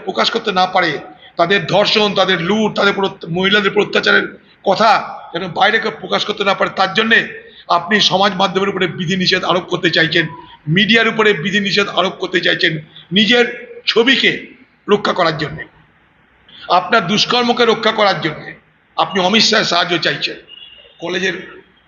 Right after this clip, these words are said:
মধ্যে মধুর ভাণ্ডার, সেই মধুর ভাণ্ডারে মধু খেতে হবে। তারা জানে যদি পরীক্ষা হয়, প্রথম কথা পরীক্ষা হলে এখানে টুকলি হয়, এমনি তো পরীক্ষা হয় না,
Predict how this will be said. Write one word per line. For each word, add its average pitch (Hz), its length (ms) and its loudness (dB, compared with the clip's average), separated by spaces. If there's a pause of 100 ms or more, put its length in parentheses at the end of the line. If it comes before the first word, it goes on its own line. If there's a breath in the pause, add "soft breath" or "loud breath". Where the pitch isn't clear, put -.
(320)
মধ্যে 175 260 2
মধুর 156 580 0
ভাণ্ডার, 175 720 -2 (180)
সেই 156 280 0
মধুর 175 200 0
ভাণ্ডারে 170 340 0
মধু 160 240 0
খেতে 160 240 -4
হবে। 160 240 -4 (1000)
তারা 170 180 2
জানে 170 240 2 (400)
যদি 170 120 0 (100)
পরীক্ষা 185 360 2
হয়, 170 240 4 (1080)
প্রথম 175 240 2
কথা 208 160 2
পরীক্ষা 208 380 2
হলে 220 100 2
এখানে 220 200 0
টুকলি 220 260 2
হয়, 180 120 2
এমনি 165 320 -2
তো 190 80 0
পরীক্ষা 185 300 0
হয় 185 100 2
না, 202 140 -6